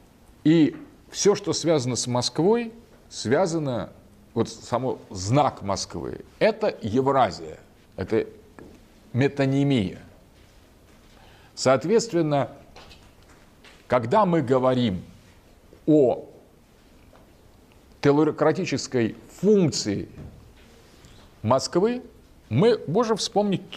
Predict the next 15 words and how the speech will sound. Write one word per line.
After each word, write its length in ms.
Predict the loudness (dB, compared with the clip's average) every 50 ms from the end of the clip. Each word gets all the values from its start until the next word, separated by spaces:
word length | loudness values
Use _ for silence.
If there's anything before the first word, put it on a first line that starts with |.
| -16
все 220 | -6 -2 0 0 2
то, 140 | 2 0
что 140 | 0 -2 -2
я 140 | -2 0 0
сказал 500 | 0 0 0 0 0 2 2 2 0 0 0
о 100 | 0 2
Ясе 400 | 4 4 2 2 0 -4 -8 -8 -10 -16 -20 -20 -20 -20 -20 _ _ _ _ _ -8
Чингисхана, 680 | -2 -2 0 2 2 2 2 2 0 0 -2 -2 -10 -18 -20 -20 _ _ _ _ _ _ _ _ -20 -20 -20 -20 -20 -20 -20 -20 -10 -4
о 80 | -2 -2 -2 -2
основных 440 | -6 -6 -4 -2 -2 -2 -2 -2 0
ее 100 | 0 2
моментах. 540 | 2 2 0 0 -2 -4 -6 -10 -18 -18 -6 0
Первое, 380 | 2 4 4 4 2 -2 -2
территориальная 640 | -2 -4 -4 -4 -2 0 2 2 2 2 0 -2 -2
экспансия. 600 | -4 -4 -2 -2 -2 -2 -2 -6 -6 -6 -8